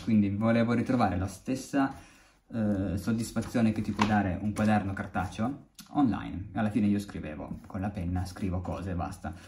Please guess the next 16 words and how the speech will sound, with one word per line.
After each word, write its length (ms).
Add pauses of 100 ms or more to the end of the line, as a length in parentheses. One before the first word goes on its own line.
(300)
Il 180
tablet 320
non 180
mi 100
piace 540
disegnare, 640
scrivere 680
a 160
mano 220
libera 320
perché 280
è 20
una 120
calligrafia 520
veramente 360
orrenda. 440